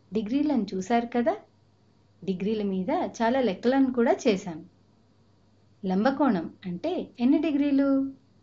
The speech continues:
నైంటీ డిగ్రీస్ కదా? దానిలో సగం ఎంత? ఫార్టీ ఫైవ్ డిగ్రీస్. అలాగే మీరు వృత్తాలను గురించి కూడా నేర్చుకున్నారు. వృత్తంలో కోణాలు మొత్తం ఎంత ఉంటుంది?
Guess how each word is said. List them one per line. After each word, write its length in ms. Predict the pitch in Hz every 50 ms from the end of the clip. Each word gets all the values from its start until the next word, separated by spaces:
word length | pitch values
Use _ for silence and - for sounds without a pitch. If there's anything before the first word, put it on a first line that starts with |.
| _ _ _ _ _ _ _
నైంటీ 320 | 196 196 202 208 208 269 269
డిగ్రీస్ 480 | 196 220 190 190 226 190 180 - - -
కదా? 220 | - 226 277 349 427 - - _ _ _ _ _ _ _ _ _ _ _ _ _ _ _ _ _ _ _ 214
దానిలో 300 | 220 240 247 262 269 269
సగం 300 | 269 262 226 226 269 285
ఎంత? 320 | 294 285 269 262 269 269 262 262 254 254 254 254 247 - _ _ _ _ _ _ _ _ _ _ _ _ -
ఫార్టీ 340 | - 214 202 185 - 185 175
ఫైవ్ 220 | - 180 165 151
డిగ్రీస్. 400 | - 156 151 - 180 170 151 - - _ _ _ _ _ _ _ _ _ -
అలాగే 580 | 202 185 175 165 165 - 285 381 427 311 - - - _ _ _ _ _ _ _ _ -
మీరు 380 | 226 226 208 208 196 190 208 214 - -
వృత్తాలను 500 | 220 220 233 226 - 285 311 339 339 339
గురించి 320 | 302 311 294 277 254 - -
కూడా 240 | - 226 247 370 440
నేర్చుకున్నారు. 840 | 359 233 208 202 - - - - 180 175 170 170 170 180 - _ _ _ _ _ _ _ _ _ _ _ _ _ _ _ 240
వృత్తంలో 540 | 240 247 247 330 359 381 381 381 381 381
కోణాలు 840 | 370 370 - 226 202 202 226 226 214 185 180 190 196 - - - 220
మొత్తం 400 | 220 226 - - 285 262 - - 220
ఎంత 220 | 208 233 233 339
ఉంటుంది? 680 | 339 302 302 294 269 254 247 233 233 226 226 226 226